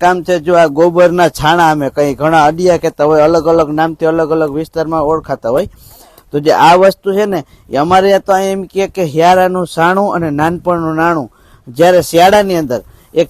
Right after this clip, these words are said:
કહેવત જ એવી છે કે શિયાળાની અંદર જે છાણા થપાઈ ગયા હોય અને કમ્પ્લીટલી સુકાઈ ગયા હોય અને એનો એક ખડુકલો કરે, એનું નામ અમારે, અ, વયર ખેડકી કહેવાય, ઢગલો બનાવે. અને જે હોળી માતાજી હમણાં આવશે, હુતાસણી,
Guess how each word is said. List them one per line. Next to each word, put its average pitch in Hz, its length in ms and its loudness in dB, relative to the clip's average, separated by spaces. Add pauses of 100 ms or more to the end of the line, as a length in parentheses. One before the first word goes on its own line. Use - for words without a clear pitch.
કહેવત 220 300 2
જ 208 100 2
એવી 196 200 2
છે 180 100 -4
કે 151 140 -4
શિયાળાની 208 580 2
અંદર 202 340 2 (320)
જે 175 200 2
છાણા 185 340 0
થપાઈ 208 400 -2
ગયા 170 200 0
હોય 120 180 -2 (240)
અને 156 140 -6
કમ્પ્લીટલી 190 520 -2
સુકાઈ 196 360 0
ગયા 160 180 0
હોય 139 180 0
અને 156 200 -4
એનો 196 180 -2
એક 202 220 2
ખડુકલો 185 440 0
કરે, 143 280 0
એનું 190 360 -4
નામ 196 200 0
અમારે, 196 400 0 (520)
અ, 147 60 -2 (420)
વયર 190 380 4
ખેડકી 180 420 -2
કહેવાય, 127 320 -2 (320)
ઢગલો 185 320 2
બનાવે. 139 460 0 (480)
અને 170 280 0
જે 156 220 0
હોળી 151 360 2
માતાજી 196 460 0
હમણાં 180 260 0
આવશે, 175 200 0
હુતાસણી, 156 600 -2